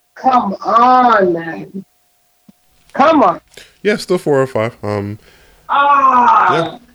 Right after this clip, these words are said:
Speaker 1: you're a,
Speaker 2: Yeah.
Speaker 1: you're a hard man to stop,
Speaker 2: Still
Speaker 1: sir.
Speaker 2: four out of five. It's one of those things where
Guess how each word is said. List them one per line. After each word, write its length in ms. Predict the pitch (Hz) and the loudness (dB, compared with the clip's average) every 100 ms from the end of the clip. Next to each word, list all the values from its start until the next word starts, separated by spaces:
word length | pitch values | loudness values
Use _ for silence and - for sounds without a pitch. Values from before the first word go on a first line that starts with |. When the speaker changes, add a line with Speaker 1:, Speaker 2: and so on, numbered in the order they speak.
| _ - | _ -6
Speaker 1:
you're 200 | 233 269 | 0 2
a, 80 | 202 | 2
Speaker 2:
Yeah. 60 | 185 | 0
Speaker 1:
you're 220 | 208 247 | 0 2
a 100 | 214 | 2
hard 840 | 180 - - - - 196 220 220 | 0 -4 -10 -12 -2 0 0 -2
man 240 | 214 214 214 | -6 -6 -4
to 120 | 214 | -8
stop, 280 | - 190 170 | -6 -6 -2
Speaker 2:
Still 180 | 135 147 | -2 -2
Speaker 1:
sir. 100 | 165 | -2
Speaker 2:
four 240 | 156 156 | -2 0
out 60 | 160 | -2
of 80 | 160 | -2
five. 360 | 151 143 123 | -2 0 0
It's 200 | 123 - | -4 -4
one 100 | 160 | -2
of 60 | 160 | 0
those 140 | 160 | -2
things 300 | 160 139 127 | -2 -4 -2
where 540 | 127 123 117 113 113 | 2 4 4 2 -2